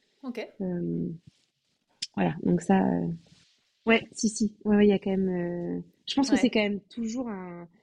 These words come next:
Speaker 2: c'est assez empirique d'élever des enfants, puis les enfants sont différents, donc d'un enfant à l'autre, t'as pas
Speaker 1: Ouais.
Speaker 2: les mêmes challenges aussi, euh.
Speaker 1: C'est vrai.
Speaker 2: Là, nous, on voit, on en a trois, ils sont vraiment tous les trois différents, donc, euh,
Speaker 1: Tu
Speaker 2: non,
Speaker 1: fais pas
Speaker 2: pas de
Speaker 1: pareil, euh, tu te comportes
Speaker 2: Non,
Speaker 1: pas
Speaker 2: et je fais pas
Speaker 1: pareil
Speaker 2: pareil
Speaker 1: avec
Speaker 2: que
Speaker 1: les
Speaker 2: certains
Speaker 1: trois,
Speaker 2: amis
Speaker 1: ouais.
Speaker 2: français non plus, donc j'ai du mal à savoir si c'est culturel ou si c'est personnel, ça, j'ai, c'est
Speaker 1: Ok.
Speaker 2: pas facile de dire, je trouve.
Speaker 1: Ouais.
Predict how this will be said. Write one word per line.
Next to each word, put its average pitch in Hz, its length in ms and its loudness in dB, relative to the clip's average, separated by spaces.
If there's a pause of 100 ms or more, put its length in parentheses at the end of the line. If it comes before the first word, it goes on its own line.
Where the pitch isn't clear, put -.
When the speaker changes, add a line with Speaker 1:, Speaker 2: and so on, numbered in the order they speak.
(140)
Speaker 2:
c'est 202 120 -8
assez 180 160 -8
empirique 226 360 -4
d'élever 202 180 -2
des 190 160 -2
enfants, 226 160 -6
puis 226 120 -6
les 202 120 0
enfants 208 220 -4
sont 226 120 -2
différents, 240 380 0
donc 226 120 2
d'un 202 140 2
enfant 220 200 -2
à 220 40 2
l'autre, 247 160 2
t'as 196 100 -2
pas 214 100 -2
Speaker 1:
Ouais. 220 120 6
Speaker 2:
les - 100 2
mêmes 208 100 0
challenges 214 420 -6
aussi, 214 440 -4
euh. 190 60 -8 (280)
Speaker 1:
C'est 196 140 -18
vrai. 185 200 -12
Speaker 2:
Là, 220 120 6
nous, 233 80 10
on 220 60 8
voit, 214 140 4
on 208 40 4
en 190 80 0
a 180 100 -4
trois, 240 200 -4
ils 214 80 2
sont 165 100 -8
vraiment 165 280 -4
tous 208 100 -4
les 185 60 2
trois 190 180 -6
différents, 196 400 0
donc, 190 240 2
euh, 170 140 0 (1300)
Speaker 1:
Tu 202 40 4
Speaker 2:
non, 196 120 6
Speaker 1:
fais 190 80 0
pas 196 120 -4
Speaker 2:
pas 208 60 8
de 202 40 8
Speaker 1:
pareil, 190 400 6
euh, 190 180 -4
tu 185 140 -18
te - 60 -20
comportes 202 260 4
Speaker 2:
Non, 208 240 8
Speaker 1:
pas 226 80 6
Speaker 2:
et - 20 4
je - 60 2
fais 247 80 4
pas - 40 -2
Speaker 1:
pareil 233 100 0
Speaker 2:
pareil 226 160 2
Speaker 1:
avec 240 80 -2
Speaker 2:
que 247 60 2
Speaker 1:
les - 60 -2
Speaker 2:
certains 214 200 0
Speaker 1:
trois, 214 120 2
Speaker 2:
amis 214 180 2
Speaker 1:
ouais. 196 60 -8
Speaker 2:
français 233 300 -2
non 240 140 2
plus, 269 140 -2
donc 262 120 2
j'ai 226 100 2
du 214 80 2
mal 285 140 0
à - 20 -2
savoir 254 240 -4
si 247 120 -8
c'est 240 120 -4
culturel 254 480 -4
ou 247 60 -8
si - 100 -18
c'est 226 160 -8
personnel, 208 480 -6
ça, 190 160 -14
j'ai, 185 240 -6
c'est 254 120 -8
Speaker 1:
Ok. 226 140 0
Speaker 2:
pas 240 100 8
facile 240 280 0
de 226 80 10
dire, 196 240 6
je - 120 -12
trouve. 208 120 -6
Speaker 1:
Ouais. 208 100 -8